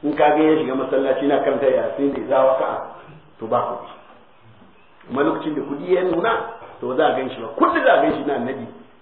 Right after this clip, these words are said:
kasuwan kawai za shi. To Allah shi ya san yadda muke. Wani ni'ima zai sa ya bauta ma Allah, wani ni'ima zai sa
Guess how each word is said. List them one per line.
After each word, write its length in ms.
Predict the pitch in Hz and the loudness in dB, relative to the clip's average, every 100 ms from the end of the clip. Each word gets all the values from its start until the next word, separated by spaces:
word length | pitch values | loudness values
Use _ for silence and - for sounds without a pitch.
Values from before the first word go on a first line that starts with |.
| _ | _
kasuwan 380 | - 117 143 139 | -8 -2 0 0
kawai 200 | - 190 - | 2 2 2
za 140 | - | -2
shi. 100 | - - - - - - - - - - - | -4 -10 -18 -20 -20 -20 -20 -20 -20 -20 -10
To 100 | 147 | -4
Allah 260 | 165 175 147 | 2 2 2
shi 60 | 156 | 2
ya 60 | 151 | 0
san 120 | 165 | 0
yadda 180 | 147 120 | 0 -2
muke. 240 | 113 - - - - _ - - | -8 -14 -18 -20 -20 _ -20 2
Wani 500 | 147 202 208 208 - | 6 8 8 6 0
ni'ima 300 | 196 208 165 | -2 0 4
zai 140 | 165 147 | 4 2
sa 60 | |
ya 100 | 147 | 0
bauta 240 | 135 139 135 | 0 0 0
ma 140 | 123 | 0
Allah, 160 | - 117 | -2 -2
wani 240 | 113 151 165 | 2 2 0
ni'ima 320 | 165 160 147 | -4 -2 0
zai 160 | 143 | 0
sa 100 | 139 | 4